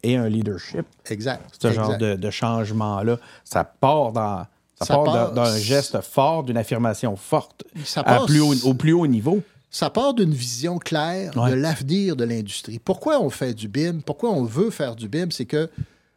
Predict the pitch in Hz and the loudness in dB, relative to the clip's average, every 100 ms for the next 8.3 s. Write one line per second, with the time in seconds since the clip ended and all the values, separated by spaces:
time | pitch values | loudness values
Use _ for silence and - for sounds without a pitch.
0 | _ - 180 - 151 170 180 135 127 143 | _ 0 0 2 0 0 0 -2 0 0
1 | 165 135 117 120 180 180 - - 151 143 | 0 -2 -2 -2 -2 -4 -6 -4 2 2
2 | 147 135 131 170 180 - 202 208 135 147 | 2 0 0 -2 -2 -2 -4 -2 -4 -2
3 | 180 156 190 190 139 202 - - 185 151 | 0 0 0 0 0 -2 0 0 0 -2
4 | - - 120 - 147 117 110 107 110 - | -6 -8 -8 -4 -2 0 -2 -4 -8 -6
5 | 123 113 110 101 - 101 - - _ _ | -4 -4 -8 -12 -14 -14 -14 -16 _ _
6 | - 151 143 214 165 151 143 123 - 139 | 0 0 4 2 2 0 0 -2 -2 0
7 | 139 160 185 170 302 - 190 180 - 175 | 2 2 2 0 -2 0 0 -2 -4 -6
8 | 160 226 247 | -4 -4 -4